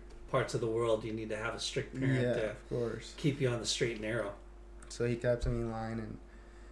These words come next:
Speaker 2: I'm here not today because of him, and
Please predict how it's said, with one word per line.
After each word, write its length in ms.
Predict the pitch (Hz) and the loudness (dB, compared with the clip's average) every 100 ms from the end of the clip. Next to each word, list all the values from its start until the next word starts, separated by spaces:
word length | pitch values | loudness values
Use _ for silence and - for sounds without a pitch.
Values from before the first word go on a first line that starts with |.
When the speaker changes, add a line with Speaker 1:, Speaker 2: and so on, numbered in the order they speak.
| - - - - - - | -18 -16 -16 -16 -16 -8
Speaker 2:
I'm 160 | 117 117 | -4 0
here 440 | 120 120 120 117 - - - | 0 2 2 0 -4 -14 -8
not 240 | 123 117 - - - | -4 -4 -6 -10 -2
today 400 | 131 127 123 120 | 2 6 6 4
because 280 | 117 123 117 | 0 -2 -2
of 120 | 117 | -2
him, 280 | 117 113 110 | -2 -2 -4
and 200 | 104 | -6